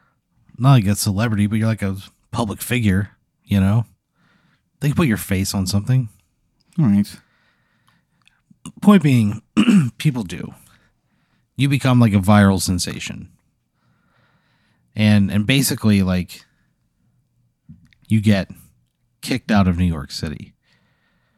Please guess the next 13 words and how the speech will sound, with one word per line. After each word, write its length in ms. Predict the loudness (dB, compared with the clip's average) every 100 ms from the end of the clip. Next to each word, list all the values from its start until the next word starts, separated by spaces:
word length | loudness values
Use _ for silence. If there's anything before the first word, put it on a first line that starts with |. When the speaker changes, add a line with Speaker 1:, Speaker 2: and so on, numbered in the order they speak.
| _ _ _ _ _ _ _ _ _ _ _ _ _ _ _ _ _ -20 -20 _
Speaker 2:
I'm 100 | 4
Speaker 1:
You 60 | 4
Speaker 2:
just, 80 | 6
I'm 60 |
Speaker 1:
cancel 80 | 6
Speaker 2:
never 220 | 4 4
allowed 240 | 2 2 2
there 100 | 2
again. 240 | 2 2 2
Speaker 1:
You 140 | 2
cancel 340 | 2 0 2
from 140 | 0 -2
comedy. 600 | 2 4 6 6 4 2